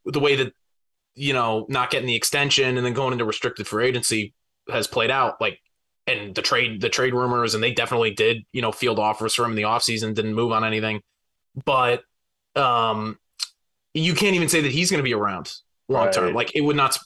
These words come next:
Speaker 1: like, it would not surprise me at all if he's not here next year. Now, whether they turn him into something else, maybe they just play it out and end up matching. Regardless, if he, if he was a player development success at this point,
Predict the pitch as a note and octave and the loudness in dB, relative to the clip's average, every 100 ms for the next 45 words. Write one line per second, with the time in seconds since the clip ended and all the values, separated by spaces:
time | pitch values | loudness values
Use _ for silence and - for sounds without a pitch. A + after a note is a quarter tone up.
0 | - C3+ A2+ B2+ B2+ B2 - B2+ A#2 A2+ | -2 0 0 0 0 0 0 -2 0 0
1 | B2 A#2 - A2+ A#2 G#2+ G#2 - _ _ | 0 0 -2 -4 0 2 0 -2 _ _
2 | _ _ - E3+ D3 C3 - B2+ B2 A#2+ | _ _ 0 2 4 2 2 2 2 2
3 | A#2 A#2 A2+ A2 G2+ - - - - - | 2 2 2 0 -4 -14 -16 -16 -20 -20
4 | _ - C3+ B2+ C#3 C3+ B2+ B2+ C#3 D3 | _ -2 0 2 0 0 0 0 2 2
5 | C#3+ D3 D3 B2 - - B2 A#2 A#2 A#2+ | 2 0 0 -2 -2 -2 0 0 2 2
6 | A2+ G#2+ G2+ B2 C3 C3 B2 A#2 _ _ | 0 -2 -2 -2 -2 0 -2 -4 _ _
7 | _ _ _ _ _ _ F3+ E3+ G3+ D#3+ | _ _ _ _ _ _ 0 4 4 4
8 | D3+ D3 E3+ D#3+ G#3 G3+ D3 F3 D#3 C#3 | 2 0 0 2 2 2 2 2 2 4
9 | C#3+ C#3 C3 B2+ - C3 - - - A2+ | 2 2 0 -2 0 -2 -2 -6 -4 -4
10 | G#2+ | -4